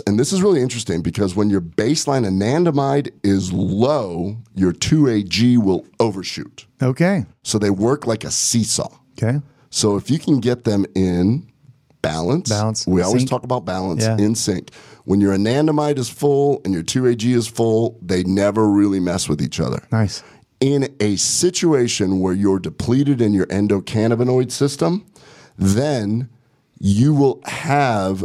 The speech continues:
Speaker 1: the propensity to have too much two A G and your anandamide is in fight or flight and your endocannabinoids will keep producing the two A G.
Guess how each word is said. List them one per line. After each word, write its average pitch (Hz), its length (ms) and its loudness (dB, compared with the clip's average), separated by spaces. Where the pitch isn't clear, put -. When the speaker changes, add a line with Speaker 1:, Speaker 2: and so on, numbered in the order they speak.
Speaker 1:
the 98 120 -2
propensity 117 760 -2
to 92 120 -4
have 87 240 -2
too - 280 0
much 220 340 -2
two 135 240 0
A 98 100 0
G 87 420 -2
and 95 320 0
your 101 380 2
anandamide 95 840 0
is 90 180 0
in 87 120 2
fight 90 200 -2
or 85 40 -2
flight 104 400 -2
and 98 200 2
your 101 220 2
endocannabinoids 95 800 -2
will 82 120 -6
keep - 220 -4
producing 82 400 0
the 87 60 -2
two - 200 -2
A 60 80 -2
G. - 140 -8